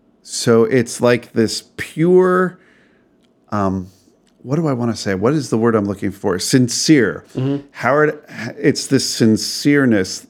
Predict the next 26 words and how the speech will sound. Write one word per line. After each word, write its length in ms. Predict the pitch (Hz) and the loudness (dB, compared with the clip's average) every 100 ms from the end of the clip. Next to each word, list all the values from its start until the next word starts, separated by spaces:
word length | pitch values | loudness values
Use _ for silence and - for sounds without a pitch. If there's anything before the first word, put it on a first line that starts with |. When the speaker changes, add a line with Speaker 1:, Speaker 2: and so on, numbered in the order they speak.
| - | -20
Speaker 1:
that, 360 | 90 104 - | -4 -2 0
and 140 | 110 98 | -2 -2
sincerity 720 | - 110 - 127 127 110 101 | -2 -2 0 0 2 0 -2
that 380 | 92 98 95 - _ _ _ _ _ _ _ | -2 -2 -2 -6 _ _ _ _ _ _ _
Howard 320 | - 120 117 110 | -6 -2 0 2
Ashman 460 | 107 - 107 110 | 0 -2 -2 0
brings 380 | 104 113 110 - | 2 2 0 -2
to 80 | 110 | -2
his 180 | 101 92 | -2 0
lyrics 760 | 110 104 95 78 - - - _ _ _ _ _ _ _ _ | 0 2 0 -4 -8 -14 -16 _ _ _ _ _ _ _ _
that 140 | - 110 | -6 -2
just 400 | 123 113 - - _ _ _ | -2 -2 -6 -14 _ _ _
works. 840 | 73 110 107 113 85 - - - | -14 -10 0 2 2 -6 -12 -14
There's 340 | - 120 107 113 | -4 -2 0 4
nothing, 840 | 127 135 120 - 127 120 117 113 - _ | 6 4 2 0 0 2 2 0 -6 _
when 140 | - 131 | 2 2
he's 160 | 131 | 2
playing 380 | - 147 143 135 | 0 0 4 4
around, 680 | 120 113 127 123 127 127 120 | 4 4 4 4 4 4 2
you 200 | 117 127 | 0 2
don't 360 | 123 127 104 - _ _ | 4 2 0 -6 _ _
feel 500 | - 147 139 127 120 | -4 4 6 4 2
sarcasm 1080 | - 123 117 117 110 92 95 95 76 76 - 95 | -2 0 0 -2 -2 -2 -2 -4 -4 -8 -10 -8
at 160 | 90 | -6
all. 460 | 87 90 57 57 _ _ _ _ _ _ _ _ _ | -6 -8 -10 -16 _ _ _ _ _ _ _ _ _
Speaker 2:
Yeah. 380 | 113 107 92 | -2 -2 -4